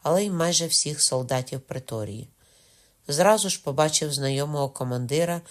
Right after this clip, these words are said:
когорти і кивнув йому. "А що це?" — сказав він. "Наказано вам пильнувати в'язницю?" "Саме так, шляхетний Петронію.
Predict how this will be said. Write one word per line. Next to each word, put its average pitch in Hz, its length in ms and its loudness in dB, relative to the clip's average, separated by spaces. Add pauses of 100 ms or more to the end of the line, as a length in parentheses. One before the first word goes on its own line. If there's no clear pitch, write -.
(240)
когорти 160 800 -2
і 180 120 -8
кивнув 127 480 -6
йому. 120 360 -6 (960)
"А 208 140 4
що 285 340 4
це?" — 131 420 2
сказав 131 540 0
він. 120 240 -6 (400)
"Наказано 214 640 6
вам 208 220 8
пильнувати 202 640 4
в'язницю?" 185 720 2 (840)
"Саме 175 460 6
так, 220 340 2
шляхетний 135 640 -2
Петронію. 143 680 0